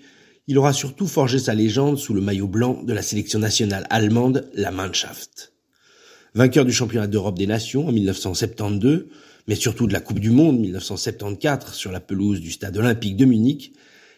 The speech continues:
il remporte ces deux années-là le Ballon d'Or, un fait d'armes prodigieux pour un joueur qui, à la différence de ses prestigieux contemporains comme Pelé ou Cruyff, n'évolue pas en attaque, mais en défense,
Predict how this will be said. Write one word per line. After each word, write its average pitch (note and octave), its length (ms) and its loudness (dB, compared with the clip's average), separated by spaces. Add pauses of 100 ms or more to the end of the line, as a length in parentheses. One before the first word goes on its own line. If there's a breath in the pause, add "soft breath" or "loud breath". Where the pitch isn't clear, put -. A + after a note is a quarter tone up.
il C#3 100 4
remporte C3 400 2
ces A#2+ 200 -2
deux C3+ 200 4
années-là A#2 320 4
le G2 120 -2
Ballon A2 280 0
d'Or, A#2 400 -4 (380 soft breath)
un A2+ 100 0
fait A#2 140 2
d'armes G2+ 320 0
prodigieux A#2+ 680 2
pour G#2+ 160 -6
un G#2+ 80 0
joueur G#2+ 420 2
qui, F#2+ 300 -6
à F#2 80 -8
la F2+ 80 -10
différence G#2+ 640 -2
de - 80 -10
ses - 260 -6
prestigieux A2 640 0
contemporains A#2 680 0
comme F#2+ 280 -2
Pelé G2 320 -2
ou C3+ 80 4
Cruyff, B2 480 -4 (340 soft breath)
n'évolue A2 360 4
pas G2 260 -4
en G#2 100 -4
attaque, C3+ 460 -2 (320 soft breath)
mais D3 180 0
en E3+ 60 2
défense, A2 680 -4